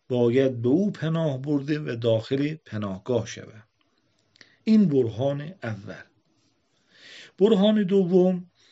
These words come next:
که باز برهان ایجابیه در فراز "انه ربی".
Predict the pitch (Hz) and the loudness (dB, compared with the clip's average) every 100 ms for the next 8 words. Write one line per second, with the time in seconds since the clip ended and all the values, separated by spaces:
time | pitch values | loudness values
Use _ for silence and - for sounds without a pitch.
0 | _ - - - 131 147 185 165 139 117 | _ -20 -12 -4 2 6 4 4 2 2
1 | 110 120 117 123 120 123 120 120 139 175 | 0 -4 -6 -8 -4 0 0 0 -2 -2
2 | 175 160 135 147 165 175 185 _ _ - | -2 -8 0 2 2 -4 -16 _ _ -16
3 | - 123 139 160 160 165 147 131 127 120 | -8 0 2 2 0 -6 -4 -4 -2 -2
4 | 110 165 156 165 196 147 117 101 | 0 0 2 6 4 4 -10 -10